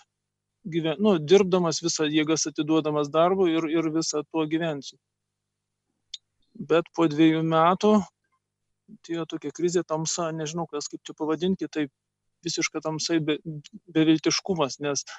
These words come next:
stengiuosi viską atiduoti, o matyt, tos meilės negavau tiek, kiek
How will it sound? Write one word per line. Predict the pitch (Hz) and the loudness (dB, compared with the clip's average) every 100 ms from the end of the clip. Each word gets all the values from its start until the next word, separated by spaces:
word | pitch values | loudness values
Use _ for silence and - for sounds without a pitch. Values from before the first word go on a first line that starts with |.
| - _ - | -20 _ -12
stengiuosi | - 165 170 160 147 | 0 2 4 2 2
viską | 160 - 151 | -2 0 0
atiduoti, | 143 143 156 202 208 - | -2 -2 4 4 4 -4
o | 165 156 156 156 151 - _ _ _ _ - | 0 4 4 4 2 -4 _ _ _ _ -8
matyt, | 156 165 160 | -4 -2 -2
tos | 156 | -2
meilės | 180 180 147 - | 0 2 0 0
negavau | 156 151 147 156 160 | 0 0 2 -2 -2
tiek, | 156 147 | -4 -2
kiek | 147 - | -4 -4